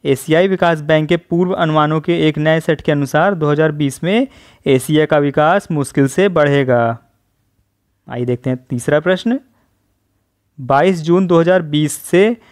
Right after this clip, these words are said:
National Institute of Public Finance and Policy के अध्यक्ष के रूप में कार्यभार कौन संभालेगा? Most important है ये, इसका राइट आंसर है उर्जित पटेल।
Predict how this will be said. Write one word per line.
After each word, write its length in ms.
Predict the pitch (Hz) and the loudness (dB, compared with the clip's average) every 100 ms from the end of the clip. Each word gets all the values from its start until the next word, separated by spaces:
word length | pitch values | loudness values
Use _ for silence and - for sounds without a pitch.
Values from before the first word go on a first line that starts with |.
| _ _ 143 | _ _ -2
National 480 | 143 139 185 202 | 0 0 0 0
Institute 460 | 170 - 160 170 175 - | 0 -2 0 0 0 0
of 260 | 156 175 - | 0 0 -2
Public 360 | 147 139 190 - | -2 2 0 0
Finance 520 | 170 151 160 185 - | 0 2 2 0 -2
and 180 | 160 165 - _ - | -2 -4 -6 _ 0
Policy 420 | 147 135 - 170 | 0 0 -2 -4
के 120 | 170 | 0
अध्यक्ष 320 | 175 131 165 - | 0 0 -4 0
के 120 | 170 | -2
रूप 240 | 147 135 | 0 -2
में 240 | 165 208 226 - - - | 0 0 -2 -10 -10 -2
कार्यभार 500 | 147 139 139 175 196 - | 0 0 0 0 0 0
कौन 200 | 170 190 | 0 0
संभालेगा? 760 | 175 151 143 123 120 117 117 - _ _ _ _ _ _ _ _ _ _ _ - | 0 2 2 2 2 0 -2 -8 _ _ _ _ _ _ _ _ _ _ _ -12
Most 280 | 127 131 - | -8 -6 -2
important 380 | 143 151 156 160 | 0 0 0 2
है 60 | |
ये, 200 | 175 208 | 4 4
इसका 220 | 165 - | 2 2
राइट 200 | 151 147 | 2 2
आंसर 280 | 151 147 156 | 0 0 0
है 260 | 175 240 285 _ _ _ | 2 0 -2 _ _ _
उर्जित 360 | 170 160 180 190 | 0 2 0 0
पटेल। 460 | 170 - 151 120 | -2 2 2 2